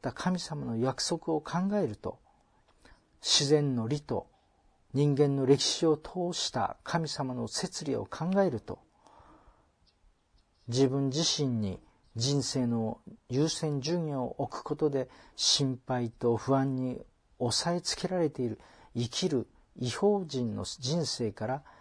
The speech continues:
脱皮して、神様を人生の優先順位として使える真のクリスチャンとして生きるほかありません。それで主のこと、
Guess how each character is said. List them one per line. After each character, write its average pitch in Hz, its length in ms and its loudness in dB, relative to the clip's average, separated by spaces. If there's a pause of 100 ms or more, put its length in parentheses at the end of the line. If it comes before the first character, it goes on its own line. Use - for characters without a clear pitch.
(380)
脱 117 260 -2
皮 147 120 -2
し - 200 0
て、 110 200 -4 (1000)
神 131 240 2
様 117 300 2
を 110 80 2
人 143 240 2
生 123 220 0
の 117 100 2
優 120 240 4
先 170 300 0
順 170 260 -2
位 151 80 -4
と 147 140 0
し - 160 -4
て 160 160 2
使 - 360 -2
え 151 80 4
る 113 160 -2 (260)
真 175 500 2
の 120 200 -4 (220)
ク - 140 -4
リ 180 80 2
ス - 140 -4
チ 156 100 -4
ャ 127 60 -2
ン 120 80 -4
と 117 140 -12
し - 140 -10
て 107 120 -6
生 110 140 -6
き - 160 -6
る 165 80 -2
ほ - 160 -10
か 117 100 -6
あ 107 40 -4
り - 100 -8
ま 101 120 -10
せ - 160 -12
ん。 113 80 -18 (1040)
そ - 220 0
れ 160 80 6
で 170 140 4
主 - 220 0
の 175 100 2
こ 123 160 -2
と、 123 240 0